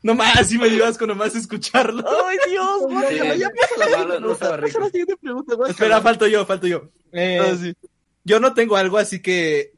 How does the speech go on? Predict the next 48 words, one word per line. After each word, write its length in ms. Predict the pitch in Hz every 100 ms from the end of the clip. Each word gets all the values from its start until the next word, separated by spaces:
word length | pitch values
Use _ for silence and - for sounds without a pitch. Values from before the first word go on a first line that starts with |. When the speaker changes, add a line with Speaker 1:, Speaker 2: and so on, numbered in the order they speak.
| _ -
Speaker 1:
que 80 |
haya 160 | 175 190
comido 240 | 170 175
que 80 | 175
me 80 | 165
dé 80 | 156
mucho 180 | 170 165
asco, 160 | 185
porque 300 | 151 120 143
en 80 | 131
general 400 | 143 135 147 143
como 240 | 147 139
que 80 | 131
no 120 | 123
me 140 | 135 135
da 140 | 131
asco 220 | 135 -
así 140 | 139 131
como 220 | 127 113 _
comer 340 | - 156 156 165
cosas, 300 | 156 147 131
Speaker 2:
Carlos 300 | 190 214 214
Speaker 1:
pero 220 | 208 220
Speaker 2:
combina 340 | 160 170 196 175
todo. 520 | - 175 170 127 - _ _ _ -
Speaker 1:
Sí. 260 | - 180 - _ _ _ _ _ -
Eh, 120 | 190
de 180 | 185 190
hecho, 340 | 180 196 190
no, 180 | 165 160
no 180 | 170 175
me 60 | 175
molesta 260 | 160 165
combinar 380 | 156 143 139 143
cosas 200 | 147 131
dulces, 280 | 143 135 135
saladas, 600 | 135 123 127 127 127 123
eh, 160 | 123 117
lo 120 | 123
que 80 | -
sea. 200 | 147 - _ _
Pero, 400 | - 202 220 226 _ _ _ _ _ 160
eh, 440 | 165 160 156 160
no 80 | 160
me 100 | 196
gustan 300 | 180 185 220
para 240 | 220 147 143
nada, 360 | 151 196 240